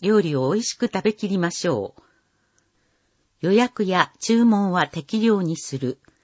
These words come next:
宴会の初めに、料理をみんなで美味しくいただきましょう、などと声掛けをする。自分の席で料理を食べる時間を設定する。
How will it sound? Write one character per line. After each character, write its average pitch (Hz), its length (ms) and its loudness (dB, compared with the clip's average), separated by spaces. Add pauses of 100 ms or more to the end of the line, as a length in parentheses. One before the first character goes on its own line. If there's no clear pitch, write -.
(500)
宴 240 200 4
会 240 240 0
の 214 120 0
初 180 260 -4
め 170 180 0
に、 147 240 0 (540)
料 254 200 4
理 170 140 0
を 143 100 0
み 170 160 -2
ん 202 60 0
な 196 140 -2
で 135 120 0
美 131 80 2
味 240 120 0
し - 80 -8
く - 140 -4
い 226 100 -2
た 214 140 -2
だ 208 100 -2
き - 140 -6
ま 175 120 -2
し - 180 -6
ょ 131 300 -4
う、 151 60 -10
な 208 100 -2
ど 202 120 0
と - 140 -6
声 175 240 -4
掛 185 200 -4
け 156 120 -2
を 131 100 -2
す 135 200 -10
る。 110 200 -10 (920)
自 190 120 -4
分 277 200 8
の 269 100 8
席 254 320 -4
で - 300 -4
料 226 200 2
理 160 140 0
を 135 40 0
食 139 180 -6
べ 151 140 2
る 147 120 -2
時 139 120 -10
間 165 300 -4
を 156 60 -6
設 135 240 -6 (100)
定 147 180 -2
す 139 180 -12
る。 110 220 -10